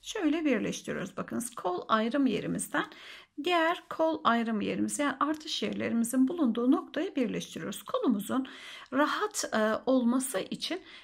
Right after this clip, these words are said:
birkaç tane zincir çekmemiz yeterli. Burasını çok geniş ördüysek zincir çekmeden de birleştirebilirsiniz. Ama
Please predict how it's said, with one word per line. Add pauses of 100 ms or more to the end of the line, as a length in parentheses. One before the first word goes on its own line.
(120)
birkaç
tane
zincir
çekmemiz
yeterli.
Burasını
çok
geniş
ördüysek
zincir
çekmeden
de
birleştirebilirsiniz.
Ama